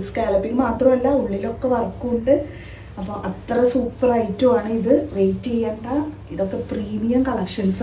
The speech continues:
ആണ്, എപ്പോഴും നമുക്ക് കിട്ടാവുന്ന ഒരു കളക്ഷനൊന്നും അല്ല ഇതൊന്നും.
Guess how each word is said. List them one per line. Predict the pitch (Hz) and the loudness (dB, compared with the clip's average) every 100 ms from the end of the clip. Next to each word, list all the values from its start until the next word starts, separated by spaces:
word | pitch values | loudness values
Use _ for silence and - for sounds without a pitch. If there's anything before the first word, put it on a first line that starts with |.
| 214 | 0
ആണ്, | 202 247 190 | 2 2 0
എപ്പോഴും | - 214 233 214 | -2 -2 0 0
നമുക്ക് | 196 226 226 | 0 0 0
കിട്ടാവുന്ന | 196 202 190 214 | 0 2 2 2
ഒരു | 240 | 2
കളക്ഷനൊന്നും | 214 190 - 202 208 196 | 2 2 -2 -6 -2 2
അല്ല | 196 | 2
ഇതൊന്നും. | 196 196 302 | 2 2 0